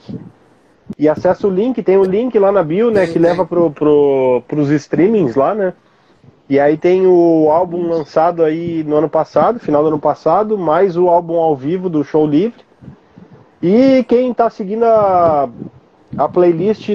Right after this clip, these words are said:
Speaker 1: da Winter Labs lá no, no, no Spotify também tem uma ou duas músicas da Vertical lá, agora não recordo.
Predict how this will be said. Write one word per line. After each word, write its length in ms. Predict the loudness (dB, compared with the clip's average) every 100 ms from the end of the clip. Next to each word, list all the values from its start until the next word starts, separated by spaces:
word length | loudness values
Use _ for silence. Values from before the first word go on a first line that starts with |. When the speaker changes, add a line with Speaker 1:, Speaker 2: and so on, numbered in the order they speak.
| -2
Speaker 1:
da 160 | -2
Winter 360 | -2 -4 -2 0
Labs 320 | 2 0 -2
lá 180 | -2 0
no, 400 | -2 -4 -4 -4
no, 280 | -4 -6 -4
no 140 | -2
Spotify 540 | -2 -2 -4 -4 -4 -4
também 320 | -2 0 -2
tem 480 | 0 0 0 0 -2
uma 300 | 0 2 2
ou 100 | -2
duas 360 | -2 -4 -4 -4
músicas 500 | -8 -8 -6 -6 -4
da 80 |
Vertical 480 | -2 -4 -6 -4 -2
lá, 100 | 0
agora 240 | -2 -2 -2
não 100 | -4
recordo. 380 | -4 -2 -4